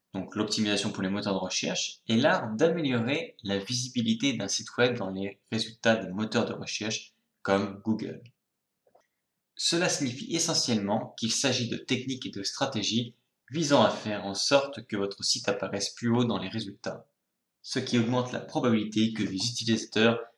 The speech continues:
cliquent sur votre site plutôt que celui de vos concurrents. Pourquoi est-ce important ? Pour les entreprises comme la vôtre. Eh bien, la majorité des consommateurs effectuent des recherches en ligne avant de prendre une décision d'achat.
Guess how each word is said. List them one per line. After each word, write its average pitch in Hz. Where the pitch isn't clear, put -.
cliquent 139
sur 117
votre 98
site -
plutôt 120
que 123
celui 123
de 107
vos 95
concurrents. 110
Pourquoi 190
est-ce 185
important ? 190
Pour 135
les 131
entreprises 127
comme 117
la 104
vôtre. -
Eh 117
bien, 98
la 95
majorité 123
des -
consommateurs 120
effectuent 160
des 113
recherches 120
en 107
ligne 113
avant 104
de 95
prendre 113
une 101
décision 107
d'achat. -